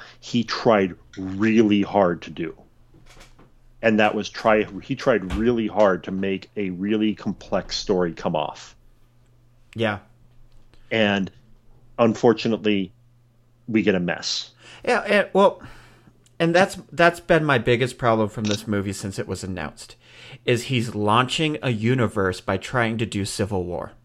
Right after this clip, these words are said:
Speaker 1: By trying to do Civil, by trying to do Civil War. Yeah, he's basically, there's, I, I, I, the, uh, I don't, I could tell you all, uh, there's a, you know, I could tell you all the story, the two, the two major stories that this thing brings together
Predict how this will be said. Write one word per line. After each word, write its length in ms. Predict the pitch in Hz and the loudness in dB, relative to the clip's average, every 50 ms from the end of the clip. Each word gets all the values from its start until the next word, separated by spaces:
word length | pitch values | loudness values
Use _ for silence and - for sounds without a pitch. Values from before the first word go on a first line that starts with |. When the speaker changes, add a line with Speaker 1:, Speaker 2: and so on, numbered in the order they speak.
| _ _ _ _ _ _ _ _ _ _ _ _ _ _ _ _ _ - - - - - - - _ _ _ _ _ | _ _ _ _ _ _ _ _ _ _ _ _ _ _ _ _ _ -20 -20 -20 -20 -20 -20 -20 _ _ _ _ _
Speaker 1:
By 240 | 127 104 117 113 110 | 0 4 4 4 4
trying 240 | - - 127 120 | 4 2 2 2
to 60 | 113 107 | 2 0
do 140 | 101 104 92 | -2 -2 -4
Civil, 480 | - - - 123 98 85 92 95 - - - _ _ | -4 -2 -2 -2 -2 0 -6 -8 -8 -10 -20 _ _
by 100 | - 95 | -12 -12
trying 240 | 87 - - 107 92 90 | -12 -8 -8 -8 -8 -8
to 80 | - | -12
do 80 | - - | -16 -16
Civil 460 | - - - - - - - - 95 | -12 -10 -8 -8 -10 -10 -14 -10 -6
War. 320 | 92 98 95 98 98 95 - - - - _ _ | -4 -2 -2 -2 -2 -4 -8 -12 -20 -20 _ _
Yeah, 140 | - 95 85 - - _ _ | 0 0 0 -2 -16 _ _
he's 100 | 147 131 | -2 4
basically, 580 | - 180 180 - - 170 160 - 139 127 - _ _ | 6 6 6 6 4 2 4 2 -2 -2 -2 _ _
there's, 300 | - 127 139 147 143 120 - - _ - | 4 6 6 6 6 4 2 -6 _ -4
I, 40 | 131 | -4
I, 300 | - - 143 143 - 139 131 - - - _ | 0 2 2 2 2 0 -4 -4 -8 -20 _
I, 80 | - - _ | -20 -18 _
the, 320 | - 156 120 123 120 113 113 | -10 -4 0 0 2 2 2
uh, 200 | 107 104 101 - - | 2 2 0 -2 -2
I 80 | 120 | -2
don't, 300 | 113 120 127 - - - _ _ | 0 0 0 -2 -4 -14 _ _
I 100 | - 135 | 0 0
could 160 | 131 - 139 - | 2 0 -2 2
tell 200 | - 135 123 120 | 4 4 6 6
you 180 | 117 113 110 | 4 2 2
all, 200 | - - 113 110 | 4 4 4 4
uh, 420 | 113 120 113 107 110 107 104 117 110 | 2 2 0 0 0 0 -2 -2 0
there's 220 | 113 113 107 98 | 0 0 2 2
a, 80 | 110 110 - - - - - _ | 0 0 0 -8 -20 -20 -18 _
you 60 | - 113 | 2 4
know, 180 | 113 110 104 - _ _ | 4 4 4 0 _ _
I 100 | - 139 | 0 2
could 140 | 135 - 156 | 2 2 -2
tell 240 | - - 151 143 139 | 0 2 2 4 4
you 240 | 135 131 120 117 107 110 | 4 2 0 -2 -2 0
all 220 | - 113 110 120 123 | 4 6 6 6 6
the 100 | 120 117 | 4 -2
story, 560 | - - - 117 101 101 104 104 110 113 - | -6 -4 0 0 2 2 2 0 0 -2 -4
the 120 | - 110 98 | -6 -8 -8
two, 280 | - - 156 151 147 | -4 -2 -2 0 -2
the 140 | 135 - 131 | 0 0 -2
two 280 | 113 - - - 160 160 | -2 0 2 2 2 4
major 420 | 139 120 113 107 107 101 110 107 98 | 4 4 4 2 2 0 -2 -4 -4
stories 500 | - - 113 101 98 101 104 104 95 - | -4 -2 0 0 2 2 0 0 -2 -4
that 120 | 98 - | -6 -2
this 160 | - 101 - | -2 -2 -2
thing 220 | - - 104 101 95 | -2 -4 -2 -2 0
brings 280 | 85 98 95 95 90 - | -2 -2 -2 -2 -4 -4
together 540 | - 95 85 92 90 101 110 120 127 131 | -4 -2 0 2 2 2 0 0 -2 -8